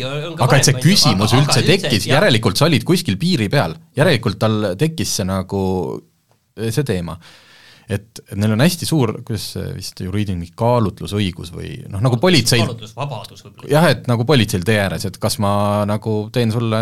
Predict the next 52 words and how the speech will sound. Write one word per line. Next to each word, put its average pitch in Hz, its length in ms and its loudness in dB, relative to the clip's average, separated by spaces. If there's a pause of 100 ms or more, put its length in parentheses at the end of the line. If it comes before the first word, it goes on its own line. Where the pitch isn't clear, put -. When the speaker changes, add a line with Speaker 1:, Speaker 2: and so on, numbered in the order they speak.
Speaker 2:
trahvi, 117 420 -4
kas - 140 -10
ma 82 80 -4
annan 82 180 -4
hoiatuse, 98 460 -2
kas - 160 -14
ma 80 80 -10
ei 87 80 -12
tee. 90 60 -12 (880)
Et, - 300 -12 (100)
et - 140 -4
ühtepidi 135 320 0
teeb 113 100 0
see 139 80 2
hästi 131 160 0
raskeks, 127 480 0
et 113 100 -8 (120)
siin 117 100 0
on 120 80 0
meil 117 240 0
tulnud 143 240 0
neid 107 400 -2
erinevates 95 480 0
teemades 92 460 -2 (180)
sisse, 87 380 -8
et, - 180 -20
äh, - 140 -12 (260)
keegi 107 220 -2
ütleb, 95 240 -4
et - 80 -16
kuule, 104 160 -4
et - 260 -18
ma 107 80 -4
ei 98 80 -4
tea, 80 80 -8
kas - 160 -20
kiibituuning, 110 680 0
et - 100 -12
ma 117 80 0
olen 113 140 2
ju - 80 -2
kogu 170 100 4
aeg 120 160 2
läbi 185 160 2
läinud 101 240 2
ja 98 60 2
nüüd 117 160 4
äkki 101 180 -4
mulle 101 220 0
öeldi, 92 180 -4
et, - 240 -12
äh, 95 80 -4